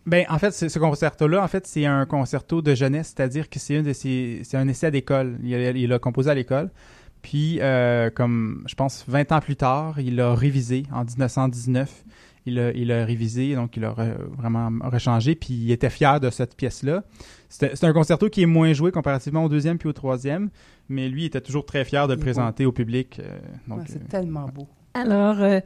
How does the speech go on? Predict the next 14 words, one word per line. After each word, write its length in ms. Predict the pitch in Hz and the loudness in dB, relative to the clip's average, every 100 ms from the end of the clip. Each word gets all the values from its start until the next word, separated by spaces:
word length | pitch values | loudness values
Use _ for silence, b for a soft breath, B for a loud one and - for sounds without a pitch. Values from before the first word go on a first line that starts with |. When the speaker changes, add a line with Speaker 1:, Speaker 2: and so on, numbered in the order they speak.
| B B B - | B B B -4
Speaker 3:
toi, 140 | 233 | -2
ton 200 | 220 202 | 2 2
rôle 200 | 190 208 | 4 4
à 100 | 190 | 2
toi, 200 | 180 196 208 226 220 | 0 -2 -2 -2 0
euh, 480 | 185 175 165 165 - - - | 0 0 0 -2 -4 -8 -12
tu 180 | - 180 | -6 -4
seras 380 | - - 190 - | -4 -2 -2 0
en 120 | 180 | -2
concert 640 | 185 175 165 175 185 202 - | 0 -2 -2 -2 -2 -2 -4
à 60 | 180 | -2
la 80 | 180 | 0
maison, 200 | 170 165 | 0 -2
euh, 480 | 170 170 165 170 170 | 0 0 0 0 -2